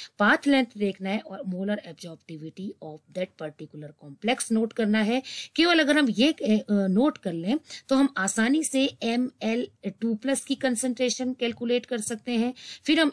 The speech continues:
एम टू प्लस आयन की कंसंट्रेशन नोट कर सकते हैं, क्योंकि हमें ये पता है कि हमने मेटल का कितना कंसंट्रेशन लिया था। एल की कंसंट्रेशन हम निकाल सकते हैं, क्योंकि हमें ये पता है कि सबसे पहले हमने शुरू में कितना कंसंट्रेशन लिगेंड का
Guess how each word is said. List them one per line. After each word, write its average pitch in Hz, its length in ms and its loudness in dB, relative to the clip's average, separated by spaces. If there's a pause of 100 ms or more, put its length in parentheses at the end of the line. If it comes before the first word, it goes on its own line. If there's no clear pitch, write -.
एम 220 180 6
टू 269 180 0
प्लस 277 280 0
आयन 247 180 0
की 240 120 -8
कंसंट्रेशन 226 680 -2
नोट 214 200 0
कर 214 120 -6
सकते 208 320 -8
हैं, 214 180 0
क्योंकि 190 320 -8
हमें 175 280 -6 (300)
ये 240 160 2
पता 190 260 -6
है 190 140 -6
कि 208 100 -4
हमने 170 200 -6
मेटल 160 340 -12
का 185 120 -14
कितना 175 360 -16
कंसंट्रेशन 202 640 -4
लिया 214 260 0
था। 226 220 -4 (360)
एल 196 160 4
की 233 140 -2
कंसंट्रेशन 233 680 0
हम 240 100 0
निकाल 226 300 -4
सकते 240 280 -8
हैं, 247 100 -4
क्योंकि 208 200 -8
हमें 190 180 -4
ये 185 140 -6
पता 220 240 -8
है 226 120 -4
कि 220 100 -12
सबसे 208 320 -8
पहले 202 320 -4
हमने 202 240 -2
शुरू 226 320 -2
में 196 160 -6
कितना 185 400 -10
कंसंट्रेशन 170 720 -14
लिगेंड 151 420 -16
का - 240 -10